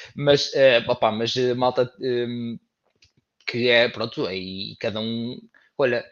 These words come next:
modo Chagas feitos, cada um é um, um cada qual, e que, <laughs> e que pronto, tem que, tem que dormir a, às oito horas. Agora, eu, por exemplo, consigo gerir, conseguia gerir bem isso.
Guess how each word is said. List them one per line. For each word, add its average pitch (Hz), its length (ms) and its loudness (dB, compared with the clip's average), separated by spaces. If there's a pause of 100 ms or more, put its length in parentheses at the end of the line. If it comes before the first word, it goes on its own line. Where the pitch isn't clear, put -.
modo 139 160 -4
Chagas 110 280 -2
feitos, 104 200 -6
cada 143 180 -10
um 143 120 -10
é 147 40 -8
um, 151 220 -10
um - 40 -8
cada 156 240 2
qual, 208 420 -2 (320)
e 131 140 -4
que, 143 200 0
<laughs> - 640 2
e 156 100 0
que - 100 -12
pronto, 156 300 0
tem 147 160 -4
que, 139 300 -2
tem 143 120 -2
que - 60 -14
dormir 143 280 -2
a, 135 300 4
às 131 100 0
oito 127 260 -2
horas. 110 480 0
Agora, 131 420 0
eu, 104 260 -6
por 131 140 -10
exemplo, 135 280 -8
consigo 143 320 -10
gerir, 135 400 -8
conseguia 135 320 -8
gerir 127 320 -6
bem 120 260 -8
isso. - 260 -14